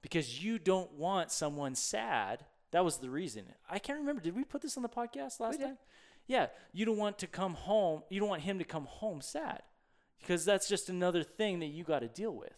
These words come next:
Speaker 2: Sure.
Speaker 1: And so, like,
Speaker 2: Yeah, it wasn't
Speaker 1: if
Speaker 2: about the money for me.
Speaker 1: No,
Speaker 2: It
Speaker 1: and
Speaker 2: was
Speaker 1: so if
Speaker 2: about
Speaker 1: you
Speaker 2: what was his choice,
Speaker 1: Yeah.
Speaker 2: and does that make him happy?
Speaker 1: Right. And so for other guys, I, I'm not saying this is with every woman. Some women, like, their idea of protection or security,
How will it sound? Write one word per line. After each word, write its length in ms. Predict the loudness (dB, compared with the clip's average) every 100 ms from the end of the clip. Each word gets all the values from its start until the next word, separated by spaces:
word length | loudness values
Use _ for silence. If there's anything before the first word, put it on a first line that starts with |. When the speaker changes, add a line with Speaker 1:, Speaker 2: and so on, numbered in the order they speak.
| -16
Speaker 2:
Sure. 180 | -16 -16 _ _ _ _
Speaker 1:
And 120 | -8
so, 400 | 2 4 4 0 -10 -20 _ _ _ -4
like, 320 | -2 -2 -6 _ _ 0
Speaker 2:
Yeah, 100 | 2
it 100 | 2
wasn't 260 | 2 2 2
Speaker 1:
if 40 |
Speaker 2:
about 220 | 2 2
the 60 | -2
money 240 | -8 -8
for 140 | -8 -10
me. 160 | -12 -10
Speaker 1:
No, 200 | -6 -4
Speaker 2:
It 80 | -2
Speaker 1:
and 40 |
Speaker 2:
was 100 | 2
Speaker 1:
so 120 | 6 6
if 60 |
Speaker 2:
about 120 | 6
Speaker 1:
you 60 | 0 -4
Speaker 2:
what 200 | -4 -4
was 140 | -8 -10
his 180 | -14
choice, 640 | -14 -10 -2 -2 -2 -8 -10
Speaker 1:
Yeah. 180 | -10 -12 -12 -12
Speaker 2:
and 120 | -6
does 140 | -4
that 160 | -4 -4
make 180 | -6 -8
him 80 | -14
happy? 380 | -12 -12 -10 -6
Speaker 1:
Right. 220 | -6 -4
And 100 | -6
so 160 | -2 -2
for 180 | 0 0
other 160 | 2 2
guys, 340 | 4 4 2
I, 160 | 0 0
I'm 100 | 0
not 160 | 2 0
saying 200 | 0 -2
this 180 | -2 -6
is 100 | -4
with 140 | -2
every 220 | -2 -2 -4
woman. 340 | -4 -4 -4
Some 260 | -4 -4 -2
women, 380 | -2 -2 -4 -2
like, 280 | -4 -4 -12 -20 -20 _
their 180 | 4 4
idea 340 | 2 0 -2
of 100 | -2
protection 760 | -6 -16 -8 -8 -6 -8 -8 -10 -10
or 400 | 0 2 2 0 -6 _ _
security, 720 | -10 -8 -6 -6 -6 -6 -10